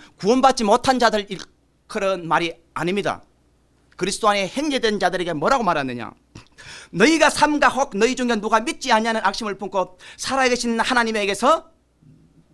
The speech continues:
뭐 할까 염려할 것이요? 살아계신 하나님에게서 떨어질까 염려할 것이요?" 이미 구원받은 자들에게 떨어질까 염려, 염려하네요.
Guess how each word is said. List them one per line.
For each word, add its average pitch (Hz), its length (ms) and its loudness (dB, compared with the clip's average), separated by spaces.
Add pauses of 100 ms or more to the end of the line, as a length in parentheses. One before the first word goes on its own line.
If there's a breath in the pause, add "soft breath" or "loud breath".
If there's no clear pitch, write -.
(320)
뭐 175 200 2
할까 240 320 2 (280)
염려할 190 340 -4
것이요? 214 440 -6 (640 loud breath)
살아계신 294 460 2
하나님에게서 262 640 2
떨어질까 320 720 4
염려할 247 340 4
것이요?" 185 480 -2 (3250)
이미 220 220 -6
구원받은 180 500 -12
자들에게 98 400 -12 (580)
떨어질까 226 640 2
염려, 139 260 -2 (380)
염려하네요. 151 880 0